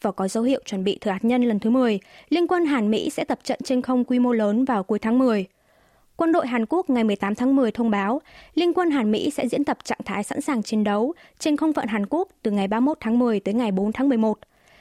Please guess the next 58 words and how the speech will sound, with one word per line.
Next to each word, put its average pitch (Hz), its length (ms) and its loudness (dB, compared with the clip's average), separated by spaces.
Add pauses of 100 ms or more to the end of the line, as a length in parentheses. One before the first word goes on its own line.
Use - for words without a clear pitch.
(140)
Dự - 160 -2 (100)
kiến 254 220 2
quân 320 180 0
đội 294 120 2
Hàn 226 160 -2
Quốc 320 220 -4
sẽ - 120 -6
cử 190 180 -2
hơn 240 240 0
một 214 160 -2
trăm 233 220 0
bốn 226 160 2
mươi 285 100 4
máy 240 120 0
bay 269 180 0
quân 269 160 0
sự 269 320 -2
tham 233 220 -2
gia 233 140 0
tập - 200 -6
trận, 240 200 0 (640)
trong 311 220 2
đó 233 220 0
có 277 140 -4
các 330 220 -6
chiến 240 220 0
đấu 233 160 0
cơ 285 320 2 (300)
F 339 140 -2
ba 269 140 0
mươi 262 120 2
lăm 262 160 2
A, 269 280 0 (400)
F 339 120 0
mười 247 160 2
lăm 254 180 2
K, 254 100 -2 (500)
K - 40 -6
F 262 260 -2
mười 226 160 2
sáu. 214 360 -2 (640)
Quân 359 140 2
đội 330 120 2
Mỹ 285 320 2
dự - 80 -6 (100)
kiến 262 220 2
điều 285 140 0
động 214 200 -2
hơn 254 240 0
một 220 140 -4
trăm 247 180 0
máy 247 100 2
bay 269 280 0 (300)
như 277 260 2 (100)
F 349 140 0
ba 269 140 0
lăm 269 200 4
B, 262 40 2